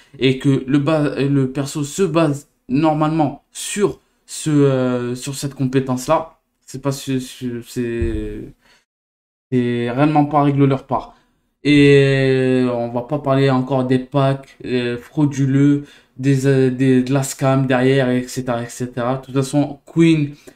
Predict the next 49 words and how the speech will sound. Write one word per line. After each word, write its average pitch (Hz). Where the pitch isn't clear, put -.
euh, 123
Fufu, 156
euh, 123
Setting 156
vous 131
ont 139
déjà 147
dit 131
tout 131
ça. 139
Kabuki 139
vous, 127
vous 127
ont 131
déjà 143
tout 147
expliqué. 139
Je 131
vais 127
pas 131
rabâcher 127
tout 127
ça, 135
sinon 131
on 123
va 117
partir 120
sur 117
quinze 131
minutes 131
de 131
vidéo. 123
Et 127
on, 113
je 117
suis -
pas 123
là 120
pour -
ça, 107
de -
toute -
façon. 104
Sur 165
ce, 214
je 196
vous 143
dis 139
ciao 180